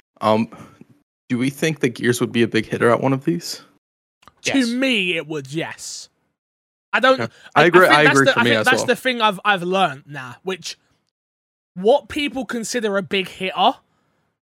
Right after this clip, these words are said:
Speaker 2: just isn't, maybe it's just me maturing, me getting older, right? Like, Starfield is a big hitter. We can all agree on that, right? Gears to me is a big hitter.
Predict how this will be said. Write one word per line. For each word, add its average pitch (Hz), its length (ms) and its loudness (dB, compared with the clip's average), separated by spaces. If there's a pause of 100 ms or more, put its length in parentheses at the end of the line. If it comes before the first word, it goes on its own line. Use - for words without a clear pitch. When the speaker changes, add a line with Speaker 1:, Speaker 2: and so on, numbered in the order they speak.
(160)
Speaker 2:
just 208 460 -2
isn't, 233 320 -4
maybe 370 240 2
it's 254 100 -4
just 202 140 -8
me 185 180 -4
maturing, 165 600 -6
me 165 120 -8
getting 147 240 -10
older, 139 360 -10
right? 170 280 -2 (300)
Like, 185 300 -2 (1400)
Starfield 254 480 0
is 202 80 -6
a 196 60 -4
big 170 200 -6
hitter. 135 220 -10
We 147 140 -12
can 170 120 -10
all 175 140 -4
agree 147 280 -10
on 110 180 -18
that, 98 260 -20
right? 185 300 -2 (380)
Gears 262 400 2
to 220 180 -2
me 220 240 -2
is 170 100 -4
a 175 120 -2
big 165 240 -8
hitter. 120 320 -10